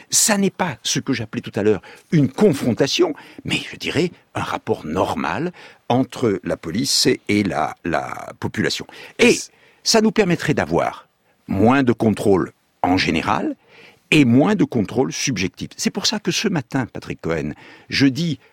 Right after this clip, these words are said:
Speaker 1: au point où nous en sommes, vous avez encore, euh, raconté tout à l'heure ce qui s'est passé dans la nuit à Argenteuil, après la nuit précédente à Bobigny.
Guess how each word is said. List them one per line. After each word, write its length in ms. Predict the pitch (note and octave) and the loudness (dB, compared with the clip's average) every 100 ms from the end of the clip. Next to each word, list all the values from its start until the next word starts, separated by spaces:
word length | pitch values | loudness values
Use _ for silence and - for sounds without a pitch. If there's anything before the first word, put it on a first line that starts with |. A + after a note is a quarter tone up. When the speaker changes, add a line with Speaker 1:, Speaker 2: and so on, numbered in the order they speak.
| _ - | _ -2
Speaker 1:
au 100 | B2+ | -2
point 280 | - G3+ F3 | 0 -2 2
où 80 | |
nous 200 | B2 G2 | 0 0
en 80 | F#2+ | -4
sommes, 380 | - G2+ F#2 D2 _ - _ - | -2 -2 -2 -4 _ -20 _ -16
vous 220 | E2 D#2+ | -10 -6
avez 200 | D2 E2+ | -2 -2
encore, 420 | D2+ - F#2 D#2 | -4 0 -2 0
euh, 60 | C2 _ - - - | -8 _ -20 -16 -8
raconté 460 | F#2+ - F2+ F2 | -6 -6 -4 -4
tout 120 | - F2 | -6 -4
à 60 | |
l'heure 180 | F2+ F#2+ | -2 -2
ce 80 | - | -4
qui 100 | - | -6
s'est 140 | - | -6
passé 380 | D2 F2+ - A2 - - | -4 -4 -2 -4 -4 -20
dans 140 | E2+ E2+ | -6 -4
la 120 | F2 | -2
nuit 340 | F#2+ B2 A#2 - | 2 2 2 -2
à 120 | F2 F#2 | -6 -4
Argenteuil, 680 | G2 A2+ C3 G#3 G3+ E3 | -4 -6 -2 -2 0 -2
après 220 | E2+ - D2 | -4 -8 -8
la 120 | C#2 | -6
nuit 160 | D2 | -8
précédente 540 | - - G2 A#2+ A2 G#2+ F#2+ - - _ - | -8 -6 -4 -4 -2 -2 -4 -8 -20 _ -2
à 300 | A#2 A#2 - | -2 -2 -6
Bobigny. 720 | F#2+ C#2+ A2 B2 F#3 G#3 E3+ | -10 -2 0 0 0 0 -2